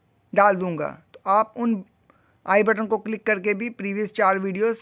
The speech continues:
इस चैप्टर पे आप देख सकते हो। तो चलो स्टूडेंट, आज का वीडियो स्टार्ट करते हैं। तो आज का वीडियो स्टूडेंट वीडियो नंबर नाइनटीन है, जो कि लास्ट वीडियो है इस चैप्टर पे, कार्बोनेट्स कंपाउंड पे। तो उसके बाद स्टूडेंट मैं केमिस-, फिजिक्स का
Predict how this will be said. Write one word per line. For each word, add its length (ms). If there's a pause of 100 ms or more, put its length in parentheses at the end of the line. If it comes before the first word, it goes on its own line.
(120)
इस 160
चैप्टर 320
पे 140
आप 200 (220)
देख 260
सकते 320
हो। 240 (400)
तो 100
चलो 240
स्टूडेंट, 340
आज 180
का 100
वीडियो 380
स्टार्ट 380
करते 300
हैं। 260 (480)
तो 60
आज 320
का 160
वीडियो 300
स्टूडेंट 400
वीडियो 220
नंबर 220
नाइनटीन 460
है, 260
जो 120
कि 140
लास्ट 400
वीडियो 260
है 60
इस 120
चैप्टर 300
पे, 220 (640)
कार्बोनेट्स 540
कंपाउंड 500
पे। 200
तो 140
उसके 240
बाद 220
स्टूडेंट 300
मैं 120
केमिस-, 360
फिजिक्स 380
का 180